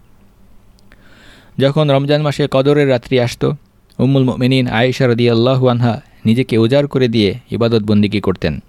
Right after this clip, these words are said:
এই রাতে কোন দোয়া করতে হবে, এই প্রসঙ্গে একবার রাসূলের কাছে প্রশ্ন করলেন উম্মুল মুমিনিন আয়েশা রাদিয়াল্লাহু আনহা। তখন রাসূলুল্লাহ সাল্লাল্লাহু আলাইহি ওয়াসাল্লাম জবাব দিলেন,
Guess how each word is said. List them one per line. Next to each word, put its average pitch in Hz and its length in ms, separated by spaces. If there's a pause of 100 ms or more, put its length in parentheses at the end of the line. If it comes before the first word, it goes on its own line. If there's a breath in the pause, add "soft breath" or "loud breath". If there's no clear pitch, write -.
(760 loud breath)
এই 147 160
রাতে 151 260
কোন 160 280
দোয়া 139 180
করতে 113 280
হবে, 90 280 (280)
এই 123 140
প্রসঙ্গে 127 360
একবার 113 280
রাসূলের 131 340
কাছে 117 240
প্রশ্ন 117 300
করলেন 107 360
উম্মুল 107 240
মুমিনিন 113 460 (100)
আয়েশা 107 320
রাদিয়াল্লাহু 98 580
আনহা। 92 340 (840 soft breath)
তখন 120 200
রাসূলুল্লাহ 127 480
সাল্লাল্লাহু 120 400
আলাইহি 123 160
ওয়াসাল্লাম 117 300
জবাব 110 300
দিলেন, 113 320